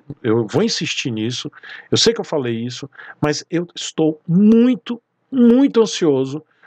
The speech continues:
por essa renovação da X R E. Seja uma X R E trezentos e cinquenta, seja uma X R E quatrocentos, ou seja qualquer outro nome. Eu estou realmente apostando numa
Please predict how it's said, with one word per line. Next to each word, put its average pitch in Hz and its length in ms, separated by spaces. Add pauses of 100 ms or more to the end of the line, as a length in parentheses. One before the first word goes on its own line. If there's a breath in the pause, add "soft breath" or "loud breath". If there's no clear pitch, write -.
(260 loud breath)
por 165 180
essa 170 380
renovação 180 920
da 156 100
X 147 240
R 127 280
E. 104 40
Seja 185 400
uma 120 100
X 117 260
R 117 200
E 104 60
trezentos 101 480
e - 20
cinquenta, 107 580 (300 loud breath)
seja 220 560
uma 143 240
X 123 240
R 120 200
E 113 40
quatrocentos, 123 680
ou 220 120
seja 208 300
qualquer 208 320
outro 196 240
nome. 110 380 (580 loud breath)
Eu 208 160
estou 170 320
realmente 151 800 (160)
apostando 147 800 (360)
numa 165 400